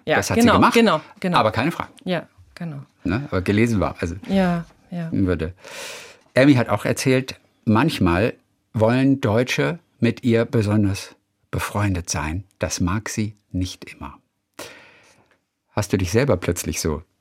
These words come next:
Speaker 2: ertappt, dass du das Gefühl hast, "Oh Gott, ich möchte dieser Frau nah sein, ich möchte mit dieser Frau befreundet sein", und dann sagt sie so einen Satz, "So ist das mit den Deutschen manchmal, die wollen gerne gut mit mir befreundet sein. Das finde ich aber nicht immer gut."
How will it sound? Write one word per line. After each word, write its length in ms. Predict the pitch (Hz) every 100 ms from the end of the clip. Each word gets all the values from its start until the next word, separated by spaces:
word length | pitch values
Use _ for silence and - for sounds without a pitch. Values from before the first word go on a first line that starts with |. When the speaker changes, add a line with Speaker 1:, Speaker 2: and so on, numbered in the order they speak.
| _ _
Speaker 2:
ertappt, 600 | - - 90 - - -
dass 120 | 98
du 80 | -
das 160 | 92 92
Gefühl 280 | 95 - 90
hast, 200 | - -
"Oh 40 |
Gott, 160 | - 110
ich 100 | -
möchte 260 | 113 110 113
dieser 200 | 95 90
Frau 220 | - 90
nah 220 | 95 104
sein, 180 | - 85
ich 120 | 90
möchte 260 | 113 110 101
mit 120 | 95
dieser 260 | 95 95 113
Frau 200 | 110 95
befreundet 420 | 98 120 123 110
sein", 120 | 101
und 80 | 107
dann 120 | 98
sagt 240 | 123 123 -
sie 80 | 104
so 80 |
einen 100 | 95
Satz, 360 | 92 131 - - - - - _ - - -
"So 140 | 156
ist 180 | 180 -
das 120 | 120
mit 140 | 110 101
den 100 | 98
Deutschen 360 | 95 92 95
manchmal, 320 | 76 85 85
die 120 | 90 101
wollen 260 | 110 120 - _ _ -
gerne 260 | 156 175 151
gut 300 | - 180 -
mit 100 | 131
mir 120 | 104
befreundet 500 | 104 120 107 92 -
sein. 240 | - 110 _ _
Das 140 | - -
finde 220 | 123 123
ich 120 | -
aber 100 | 95
nicht 240 | 95 107 -
immer 180 | 95 98
gut." 380 | 113 98 -